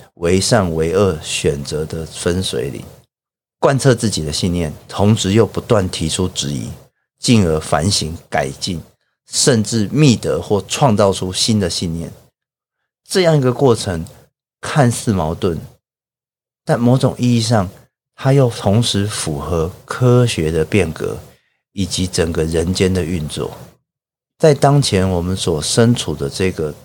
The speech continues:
动不动就走上极端、到处都充满了煽动者，将人我绝对化、切分为二的疯狂年代里面，地，关于地球的运动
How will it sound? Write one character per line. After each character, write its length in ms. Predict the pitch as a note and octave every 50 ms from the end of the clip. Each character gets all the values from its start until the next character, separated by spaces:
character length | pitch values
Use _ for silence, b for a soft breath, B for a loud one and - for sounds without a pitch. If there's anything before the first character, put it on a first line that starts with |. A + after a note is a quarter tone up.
| _ _ -
动 180 | D3 B2+ A2+
不 140 | - F2 E2+
动 280 | - G2 F#2 F#2 F2 E2
就 180 | - G2+ F2 F2
走 260 | - - D2+ A#1+ B1+
上 240 | - A2+ G#2 F#2 F2
极 180 | - - - C2
端、 260 | D2 D#2 C2+ C2 C#2 D2 - - _ _ _ _ _ _
到 200 | D3+ C#3+ B2+ A2+
处 240 | G#2 - - G#2+ G2+
都 220 | - G2 F#2+ G2 F#2 -
充 260 | - - A2 G2+ G2+
满 240 | G#2 F#2+ C#2+ B1+ B1+
了 160 | C#2 D2 C#2+ -
煽 320 | - - - B2 G#2+ F#2+
动 200 | F2+ G2 E2 D2+
者， 240 | C#2+ - C2 A1 - - - _ _ _ _ _
将 240 | - B2 A#2+ B2 B2
人 260 | G#2 G#2 G#2 A2 A#2
我 260 | A2+ G#2+ F2+ D#2+ D#2 D#2 -
绝 180 | - A#2+ F#3
对 220 | F#3+ B2+ A#2+ A2 G#2+
化、 340 | G#2 - A2+ G2 F2+ E2 E2 -
切 420 | - - - - A2 G#2+ G#2+ G#2+
分 300 | G#2+ - G#2+ G2+ G#2 G2+
为 160 | F2 E2 E2 D#2+ -
二 220 | - G#2+ G2+ F#2 E2
的 160 | E2 D#2 E2
疯 320 | - - - G2 F#2 F#2
狂 260 | - - E2+ D2+ D#2
年 160 | D#2+ D2+ D2 D#2+
代 160 | F2 F2 E2
里 200 | D#2 C#2+ C2 C#2
面， 240 | D#2 D#2+ D#2 D2 C#2 - - _ _ _ _ _ _ _ _ _ _ _
地， 220 | - B2+ G#2 F2+ E2 - - _ _ _ _ _ _ _
关 260 | - A2+ A2 A2+ A2
于 100 | G2 F#2+
地 220 | F#2 - A2 G#2
球 180 | F#2 - D#2+ -
的 80 | E2 E2
运 220 | E2 E2 D#2+ D#2
动 220 | C#2+ D2 B1 -